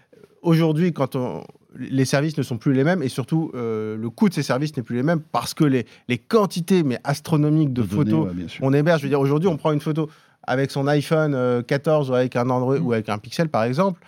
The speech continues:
Speaker 1: euh, en raw, c'est-à-dire en fichier je sais pas combien de quarante mégas, euh, si on fait ça toute la journée,
Speaker 2: <laughs>
Speaker 1: on peut pas rendre Google Photo gratuit.
Speaker 2: Ouais.
Speaker 1: Il y a dix ans, effectivement, c'était des photos de un méga et il y avait, euh, cinquante mois, cinquante fois moins d'utilisateurs qui, qui, qui le faisaient.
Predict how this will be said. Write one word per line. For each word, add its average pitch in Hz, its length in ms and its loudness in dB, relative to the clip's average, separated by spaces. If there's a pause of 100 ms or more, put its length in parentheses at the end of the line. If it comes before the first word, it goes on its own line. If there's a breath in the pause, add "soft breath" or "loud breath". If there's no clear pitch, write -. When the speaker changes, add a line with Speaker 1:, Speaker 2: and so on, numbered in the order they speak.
(220 loud breath)
Speaker 1:
euh, 120 160 -4
en 139 120 0
raw, 156 300 2
c'est-à-dire 123 420 0
en 123 80 0
fichier 143 340 -2
je - 40 -2
sais - 40 -12
pas 123 100 -2
combien 139 180 -2
de 135 60 -2
quarante 135 340 -2
mégas, 175 360 2 (360 soft breath)
euh, 123 140 2
si 165 160 -2
on 151 80 0
fait 160 100 -4
ça 151 120 -2
toute 147 180 -10
la 139 80 0
journée, 160 420 0
Speaker 2:
<laughs> - 240 -14
Speaker 1:
on 113 60 -10
peut 175 120 0
pas 226 140 2
rendre 190 200 0
Google 160 240 4
Photo 147 260 0
gratuit. 143 220 2
Speaker 2:
Ouais. 180 60 -2
Speaker 1:
Il 156 40 2
y - 20 4
a 160 60 4
dix 170 240 -2
ans, 190 100 2
effectivement, 165 460 -4
c'était - 140 -6
des 135 120 -2
photos 156 340 0
de 131 260 0
un 147 100 0
méga 156 420 2
et 139 60 -4
il 143 40 0
y 139 60 4
avait, 156 280 2
euh, 135 100 2
cinquante 143 380 -6
mois, 139 340 0 (100)
cinquante 147 540 -6
fois 151 100 0
moins 147 140 0
d'utilisateurs 135 460 -2
qui, 127 360 -6
qui, 123 160 -14 (220)
qui 123 120 -6
le 151 120 0
faisaient. 185 220 -2